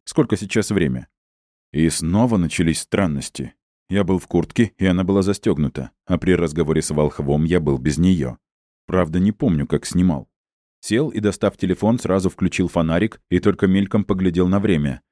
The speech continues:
Действительно, было раннее утро, солнце только начало вставать. Рюкзак лежал рядом со мной, вот только он был закрыт, как будто его не открывали с самого выхода из дома. А мы с Волхвом чаи гоняли. Кто его закрыл?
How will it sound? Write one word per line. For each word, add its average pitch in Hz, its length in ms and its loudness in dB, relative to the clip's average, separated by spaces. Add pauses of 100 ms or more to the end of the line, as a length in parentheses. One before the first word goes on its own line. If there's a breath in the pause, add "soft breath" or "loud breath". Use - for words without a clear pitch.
(300)
Действительно, 98 680 0
было 87 220 2
раннее 85 320 0
утро, 104 480 0
солнце 139 340 0
только 98 280 0
начало 80 400 2
вставать. 69 500 -2 (420)
Рюкзак 107 420 2
лежал 98 280 0
рядом 90 300 0
со 82 100 -2
мной, 87 420 2
вот 87 220 0
только 101 220 -2
он 98 180 2
был 92 160 2
закрыт, 87 500 -4 (220)
как 87 180 0
будто 87 220 2
его 82 160 4
не 85 120 4
открывали 87 440 2
с 82 80 -2
самого 95 460 0
выхода 82 380 2
из 82 180 2
дома. 64 320 -4 (400)
А 82 100 2
мы 78 260 2
с - 100 -6
Волхвом 104 580 0
чаи 117 340 0
гоняли. 87 540 0 (220)
Кто 85 260 -2
его 80 240 0
закрыл? 85 520 -2